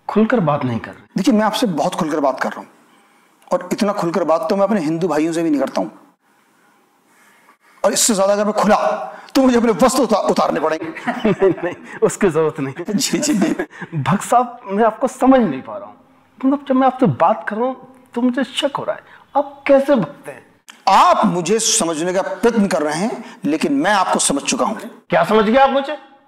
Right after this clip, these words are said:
Speaker 1: आप हैं कौन? हैं? आप बहुत बड़े भक्त हैं क्या?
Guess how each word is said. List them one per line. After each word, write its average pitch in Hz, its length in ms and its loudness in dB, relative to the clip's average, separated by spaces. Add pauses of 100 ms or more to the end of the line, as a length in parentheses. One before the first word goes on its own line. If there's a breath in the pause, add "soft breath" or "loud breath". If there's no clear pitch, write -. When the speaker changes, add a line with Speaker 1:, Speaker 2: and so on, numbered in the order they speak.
(360)
Speaker 1:
आप 185 240 2
हैं 254 140 2
कौन? 285 240 4 (420)
हैं? - 420 -4 (100)
आप 190 140 4
बहुत 185 240 0
बड़े 220 220 2
भक्त 185 360 -4
हैं 196 120 0
क्या? 254 300 0